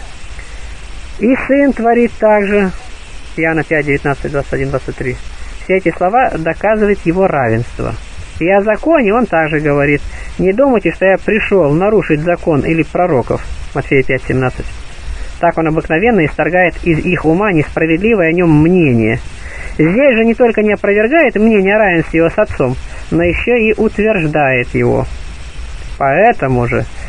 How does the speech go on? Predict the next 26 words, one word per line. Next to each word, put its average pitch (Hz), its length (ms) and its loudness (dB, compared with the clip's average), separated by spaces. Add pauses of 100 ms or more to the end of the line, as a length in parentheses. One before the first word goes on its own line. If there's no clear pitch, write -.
(140)
и 170 80 2
в 180 40 0
другом 190 420 2
месте, 160 420 0
когда 185 260 2
они 208 160 2
сказали: 196 540 2 (460)
"Ты 233 120 2
делаешь 262 520 4
себя 240 260 4
равным 247 560 6
Богу", 185 500 4 (640)
он 180 240 2
не 220 100 4
отверг 196 440 2
этого 196 260 2
мнения, 143 520 4
а 175 100 -2
напротив 196 500 0
подтвердил, 185 680 2
сказав: 156 540 0 (720)
"Да 233 400 4 (140)
знаете, 208 920 2 (340)
что - 280 0
власть 254 480 2
имеет 226 420 4